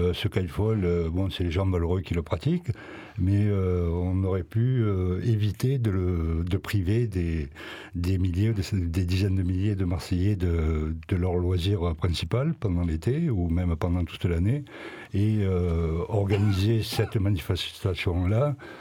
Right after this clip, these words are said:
euh, sur, à Port-Saint-Louis-du-Rhône ou à l'Almanar ailleurs, enfin, ou, ou sur le lac d'Embrun, des endroits où c'est, euh, habituellement pratiqué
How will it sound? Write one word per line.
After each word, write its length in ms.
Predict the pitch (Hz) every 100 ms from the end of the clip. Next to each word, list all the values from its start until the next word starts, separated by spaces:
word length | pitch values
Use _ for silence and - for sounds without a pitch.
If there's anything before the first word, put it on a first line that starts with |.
| - -
euh, 180 | 92 87
sur, 300 | 80 - 107
à 80 | 90
Port-Saint-Louis-du-Rhône 880 | 92 95 95 92 85 80 92 117 110
ou 80 | 92
à 40 |
l'Almanar 480 | 90 82 87 90 90
ailleurs, 400 | 85 85 98 113
enfin, 240 | 101 98 90
ou, 640 | 90 82 87 90 85 95
ou 80 | 87
sur 240 | - 95
le 100 | 98
lac 140 | 92 87
d'Embrun, 460 | 92 92 107 139
des 260 | 127 98 98
endroits 360 | 90 92 113
où 200 | 107 98
c'est, 440 | 87 - 104 101 95
euh, 340 | 80 73 78 -
habituellement 600 | 90 82 - 92 98 92
pratiqué 560 | 87 - 80 117 139